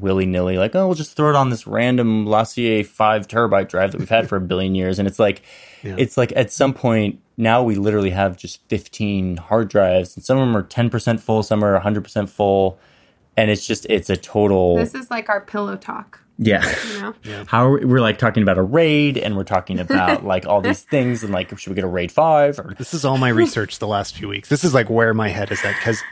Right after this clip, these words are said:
Speaker 2: uh, yeah, right now I have stacks of portable Seagate
Speaker 3: Yeah.
Speaker 2: drives, like, four and five.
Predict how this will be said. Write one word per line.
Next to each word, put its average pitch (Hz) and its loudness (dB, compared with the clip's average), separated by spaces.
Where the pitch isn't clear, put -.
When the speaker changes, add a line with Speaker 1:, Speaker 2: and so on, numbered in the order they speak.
Speaker 2:
uh, 151 -8
yeah, 143 0
right 131 0
now 123 2
I 113 2
have 110 0
stacks - -2
of 101 -6
portable 104 -2
Seagate 110 -2
Speaker 3:
Yeah. 101 2
Speaker 2:
drives, 101 0
like, 101 -8
four 127 2
and 117 0
five. 107 0